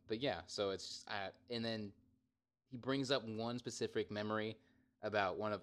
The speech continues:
Oliver's times as Arrow in season one, and it just, like, breaks him,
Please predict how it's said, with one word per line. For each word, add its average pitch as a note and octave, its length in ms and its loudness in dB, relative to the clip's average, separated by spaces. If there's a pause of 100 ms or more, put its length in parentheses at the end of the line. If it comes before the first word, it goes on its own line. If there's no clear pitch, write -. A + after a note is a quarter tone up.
(120)
Oliver's G2 560 0
times F#2+ 360 -4
as F2+ 300 -6 (160)
Arrow G2 260 2
in F#2 80 -4
season F#2 380 -6
one, F2+ 400 -4
and G#2+ 80 0
it F#2+ 80 0
just, G#2 140 0
like, F#2+ 240 0
breaks F#2 320 0
him, D#2 100 -8